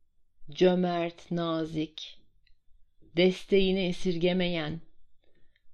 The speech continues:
daha bilinçli ve farkında, üretken, üreten, yaratıcı, duygularının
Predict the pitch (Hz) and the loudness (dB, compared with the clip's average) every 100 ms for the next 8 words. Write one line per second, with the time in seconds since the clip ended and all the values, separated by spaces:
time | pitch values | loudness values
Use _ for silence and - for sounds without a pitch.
0 | - - - - 160 196 226 330 302 277 | -20 -20 -20 -8 2 4 6 10 10 10
1 | 226 208 185 175 175 160 156 160 156 147 | 4 2 2 0 -2 -2 -2 -4 -4 -4
2 | 143 170 - _ _ _ - - - - | -6 -10 -20 _ _ _ -20 -20 -20 -20
3 | - 190 208 208 202 - 220 196 185 - | -4 4 8 8 6 -4 -2 0 0 0
4 | 180 175 170 190 175 165 165 - - - | 2 2 0 0 0 -2 -8 -18 -18 -18
5 | - - - 160 180 180 175 180 160 165 | -18 -18 -10 4 6 6 2 -2 0 0
6 | 160 - - _ _ - - - - - | 0 -6 -16 _ _ -20 -20 -20 -20 -20
7 | - - 185 214 214 208 208 208 202 208 | -16 -6 0 0 4 6 6 4 2 0
8 | - | -6